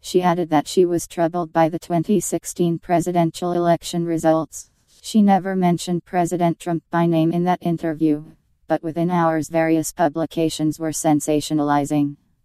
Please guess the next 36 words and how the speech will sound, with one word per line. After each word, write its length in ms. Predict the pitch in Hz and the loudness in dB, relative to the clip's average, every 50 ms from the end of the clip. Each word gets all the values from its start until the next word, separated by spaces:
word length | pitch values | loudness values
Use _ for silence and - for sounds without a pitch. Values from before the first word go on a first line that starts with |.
| _ _ _ _ | _ _ _ _
it 140 | - 202 - | -8 -8 -6
with 180 | 196 190 - _ | -6 -8 -10 _
commentary 680 | - 208 196 190 196 190 180 175 - 190 190 190 190 180 | -2 0 2 2 4 2 2 0 0 0 0 0 0 -2
claiming 500 | - - 190 185 185 185 185 185 185 180 | -2 -2 0 2 2 2 2 2 2 2
the 140 | 185 180 | 2 2
actress 480 | 185 180 180 _ - - 185 180 175 - | 0 0 -2 _ -8 -6 -6 -6 -6 -6
blamed 400 | - - 180 180 180 175 175 175 | -4 -2 0 0 2 2 0 0
him 240 | 196 190 180 175 170 | 0 0 0 0 -2
for 220 | - - 185 180 | -4 -4 -6 -6
hurricanes 640 | 185 - 190 180 180 175 - - 185 180 180 175 - | -4 -4 -4 -4 -4 -4 -4 -2 0 2 2 0 -2
Harvey 400 | - 180 180 175 175 180 185 185 | -2 0 0 0 2 2 0 0
and 160 | - 185 180 | 2 0 0
Irma, 340 | 180 190 185 180 170 175 - _ _ _ _ _ _ - | 0 0 -2 -2 -2 -4 -8 _ _ _ _ _ _ -8
which 220 | 165 160 156 - - | -6 -6 -6 -6 -8
struck 360 | - - - 170 160 - - | -12 -6 -2 -2 -2 -2 -4
southeast 600 | - - 175 170 165 - - 170 160 160 - - | -2 0 0 0 0 0 2 2 2 2 2 -4
Texas 480 | - - 165 - - - - 160 - - | -2 -2 -2 -2 -2 -6 -8 -8 -8 -4
and 160 | - 156 156 | -2 -2 -2
Florida 520 | - - 170 165 160 160 160 156 160 160 165 | -2 -2 -2 0 0 0 0 0 0 0 2
in 120 | 165 165 | 2 2
late 240 | 165 160 156 151 - | 2 2 0 0 0
August 400 | - 160 156 160 165 156 - - - | 0 0 0 0 -2 -4 -6 -6 -4
and 140 | 165 165 165 | -4 -2 0
early 320 | 165 165 165 165 165 160 | 0 0 2 2 2 0
September. 680 | - - 170 165 - _ - - 165 165 165 160 165 165 | 0 2 0 0 0 _ -6 -4 -2 0 0 0 -2 -2
It 160 | 156 151 - | -4 -4 -4
didn't 420 | - 170 160 160 - - 165 151 - | 0 -2 0 0 2 4 4 4 4
take 300 | - 165 156 151 - - | 0 -4 -4 -4 -2 0
long 320 | 170 165 165 165 156 156 | 0 2 2 2 2 0
for 240 | - - 165 160 165 | -2 -2 -4 -4 -2
the 100 | 170 165 | -2 0
rumor 300 | 170 165 165 165 151 151 | 0 2 2 2 0 -2
to 120 | - 160 | -4 -6
spread 380 | 156 - - - 170 160 147 - | -6 -6 -4 -2 0 0 0 0
to 140 | - 156 143 | 2 2 4
more. 380 | 139 139 143 143 147 147 147 | 4 4 2 2 -2 -6 -12